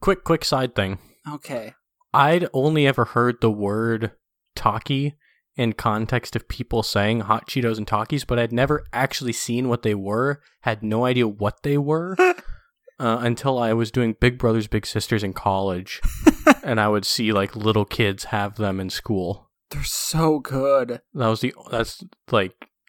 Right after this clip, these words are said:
Speaker 1: otherwise I've never had any contact with them.
Speaker 2: You've never eaten them?
Speaker 1: No.
Speaker 2: Oh,
Speaker 1: But
Speaker 2: we're
Speaker 1: I also wouldn't like hot Cheetos, so, like, <laughs>
Speaker 2: we're gonna have so
Speaker 1: wouldn't
Speaker 2: much
Speaker 1: be my
Speaker 2: fun when
Speaker 1: thing.
Speaker 2: I visit you. I don't care.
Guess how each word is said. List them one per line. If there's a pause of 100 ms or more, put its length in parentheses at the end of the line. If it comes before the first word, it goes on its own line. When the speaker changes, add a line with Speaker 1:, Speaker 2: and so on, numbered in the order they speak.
Speaker 1:
otherwise
I've
never
had
any
contact
with
them. (100)
Speaker 2:
You've
never
eaten
them? (760)
Speaker 1:
No. (160)
Speaker 2:
Oh,
Speaker 1:
But
Speaker 2:
we're
Speaker 1:
I
also
wouldn't
like
hot
Cheetos,
so,
like, (180)
<laughs>
Speaker 2:
we're
gonna
have
so
Speaker 1:
wouldn't
Speaker 2:
much
Speaker 1:
be
my
Speaker 2:
fun
when
Speaker 1:
thing.
Speaker 2:
I
visit
you.
I
don't
care.